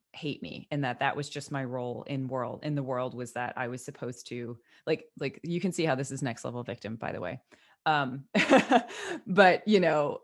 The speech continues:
I, I was, I was to this point where my s-, level of self-hatred in my body that I had after having this fight with Anna,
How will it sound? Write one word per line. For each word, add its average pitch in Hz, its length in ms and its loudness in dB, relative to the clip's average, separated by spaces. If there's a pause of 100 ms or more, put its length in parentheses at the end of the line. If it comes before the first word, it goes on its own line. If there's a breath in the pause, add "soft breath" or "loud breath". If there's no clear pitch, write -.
I, 185 200 10
I 202 280 12
was, 190 340 6
I 180 160 10
was 185 260 4
to 190 120 -2
this 170 180 -2
point 156 320 -4
where 147 140 -2
my 156 220 2
s-, - 180 -6 (140)
level 180 500 6
of 180 100 4
self-hatred 156 680 0
in 139 100 -2
my 131 160 -2
body 120 540 -2
that 131 120 -2
I 127 100 0
had 127 340 -6
after 127 340 -4
having 127 280 -6
this 127 160 -8
fight 131 200 -6
with 127 140 -10
Anna, 113 460 -10